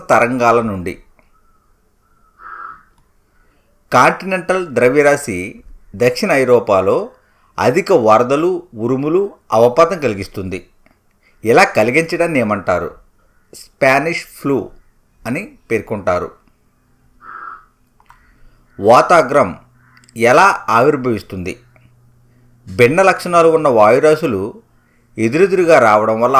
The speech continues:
ఆవిర్భవిస్తాయి, లేదా రెండు భిన్న వాయురాశులకు పరివర్తన మండలంగా ఈ వాతాగ్రం అనేది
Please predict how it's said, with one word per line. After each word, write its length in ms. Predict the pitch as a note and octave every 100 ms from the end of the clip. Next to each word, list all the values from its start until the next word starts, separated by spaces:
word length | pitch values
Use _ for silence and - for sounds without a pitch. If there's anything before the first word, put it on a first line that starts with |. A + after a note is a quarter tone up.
| A#2
ఆవిర్భవిస్తాయి, 680 | G2+ F#2 F#2+ - E2+ E2 - _ _ _ _ _ _ _ _ -
లేదా 280 | F#2+ A2 D#3 - _ _ A#2+
రెండు 200 | C#3 D#3 F2+
భిన్న 200 | A2+ D3 F#3+
వాయురాశులకు 720 | F#3 D#3+ E3 C#3+ D3+ E3 E3 G#2+ B2+ - _ _ _ _ _
పరివర్తన 600 | A2 C#3 F3 F#3 - F3+ E3 A2+
మండలంగా 520 | A#2 C3+ C3+ B2+ C3 - C#3
ఈ 20 | C3 A2
వాతాగ్రం 500 | A2+ D3 C3 C#3+ B2+
అనేది 260 | A2 A2